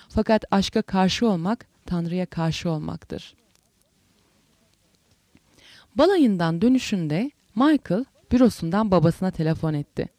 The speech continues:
"Sesini duymak güzel oğlum. Söyle bakalım, evlilik nasıl?"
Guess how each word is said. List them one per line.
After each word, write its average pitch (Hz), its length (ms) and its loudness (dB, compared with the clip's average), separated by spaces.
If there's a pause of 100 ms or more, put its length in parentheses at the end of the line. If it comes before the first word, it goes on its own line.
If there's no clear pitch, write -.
(640)
"Sesini 339 420 2
duymak 311 380 6
güzel 285 280 4
oğlum. 156 340 2 (140)
Söyle 294 360 6
bakalım, 180 460 2
evlilik 226 400 2
nasıl?" 156 320 -2